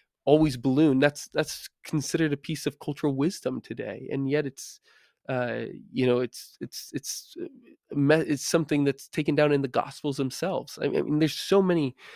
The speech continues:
aspects, <laughs> I would say, that kind of fall prey to,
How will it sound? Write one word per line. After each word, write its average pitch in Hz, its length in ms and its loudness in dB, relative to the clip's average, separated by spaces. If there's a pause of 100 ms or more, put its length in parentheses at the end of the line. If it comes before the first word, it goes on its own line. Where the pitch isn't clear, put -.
(200)
aspects, 143 480 -2
<laughs> - 20 2
I 131 40 2
would - 160 -2
say, - 300 2
that 127 200 -2
kind 135 120 -2
of 139 120 -6
fall 143 180 -2
prey 139 340 -2
to, - 220 -8